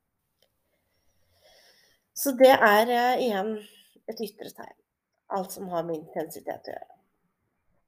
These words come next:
Så igjen, altså et godt forhold handler jo om god kommunikasjon. For å vite hva som ikke er bra,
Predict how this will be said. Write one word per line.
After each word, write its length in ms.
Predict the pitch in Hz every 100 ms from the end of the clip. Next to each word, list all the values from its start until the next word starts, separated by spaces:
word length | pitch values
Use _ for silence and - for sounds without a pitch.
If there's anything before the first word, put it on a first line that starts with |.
| _ _ _ _ _ _ _ -
Så 220 | - 226 -
igjen, 340 | 226 214 262 -
altså 240 | 214 220
et 140 | 226 226 170
godt 280 | 185 - -
forhold 340 | 175 190 277 285
handler 240 | 220 175
jo 80 | 180
om 100 | 190
god 200 | 170 160 147
kommunikasjon. 600 | 151 151 156 180 240 381 - - - - - - - - -
For 120 | - 185
å 40 |
vite 220 | 175 175
hva 80 | 156 160
som 180 | 160 170
ikke 220 | - -
er 60 | -
bra, 160 | 180